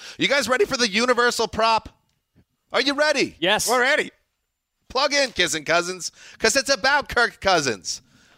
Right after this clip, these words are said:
Speaker 1: Where does Kirk Cousins land? What team does he sign with? It is the flashpoint. It is the, everything revolves around this decision, especially in the quarterback market.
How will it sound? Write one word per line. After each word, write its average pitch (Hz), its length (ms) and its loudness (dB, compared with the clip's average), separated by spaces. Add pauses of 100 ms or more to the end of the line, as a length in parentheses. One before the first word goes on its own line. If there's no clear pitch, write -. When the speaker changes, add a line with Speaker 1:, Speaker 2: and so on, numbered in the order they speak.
Speaker 1:
Where 160 540 2 (200)
does 131 380 2 (160)
Kirk 139 340 -2 (180)
Cousins 117 580 -4 (480)
land? 156 560 0 (360)
What - 220 0
team 165 200 0
does 143 140 -2
he 135 80 0
sign 135 300 2
with? 131 220 -4
It 117 160 0
is 147 260 -2
the 147 100 -4
flashpoint. 147 680 -2
It 147 140 -2
is 151 160 -4
the, 143 260 -6 (320)
everything 180 540 -2
revolves 139 460 0
around 139 280 -4
this 165 180 -2
decision, 143 480 -4
especially 113 680 -2 (260)
in 101 140 -10
the 98 60 -10
quarterback 113 520 -2
market. 110 460 -2